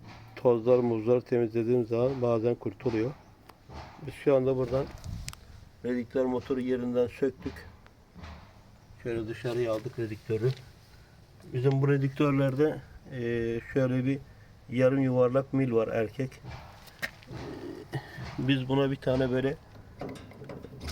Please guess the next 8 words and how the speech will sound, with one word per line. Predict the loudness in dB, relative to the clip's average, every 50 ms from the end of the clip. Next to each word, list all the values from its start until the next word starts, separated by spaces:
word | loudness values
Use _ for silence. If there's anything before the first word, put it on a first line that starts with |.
| 2 2
lokmadan | 2 2 0 0 2 2 4 2
aparat | 2 2 2 0 2 2 0 0 -2
yaptık. | -2 -2 -4 -4 -10 -12 -12 -12 -14 -20 -20 -20 -20 -20 -20 -20 -20 -20 -20 -20 -20 -20 -20 -20 -20 -20 -20 -20 -20 -20 -20 -20 -20 -20 -20 -20 -20 -20 -20 -20 -10 -4
Eskit | -4 -4 -4 -4 -6 -8 -6 -6 -6
bir | -8 -4
tane | -2 0 0 2 2 0 0 -2 -4 -14 -18 -20 -20 -20 -20 -20 -20 -18 -14 -10 -4 0
redüktör | 0 0 0 -2 -2 0 0 0
motordan | 2 0 -2 -2 -2 -2 -2 0 0 -2 -2